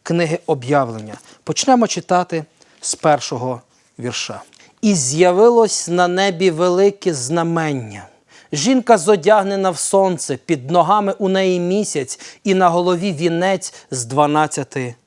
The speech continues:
зірок". Жінка зодягнена в сонце. Цей образ вказує на церкву, схожу на сонце,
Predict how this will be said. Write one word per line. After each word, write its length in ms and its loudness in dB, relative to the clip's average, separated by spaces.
зірок". 680 -10
Жінка 680 -2
зодягнена 1000 -2
в 60 -12
сонце. 520 -10
Цей 200 2
образ 560 4
вказує 580 2
на 180 0
церкву, 640 2
схожу 520 0
на 140 2
сонце, 680 0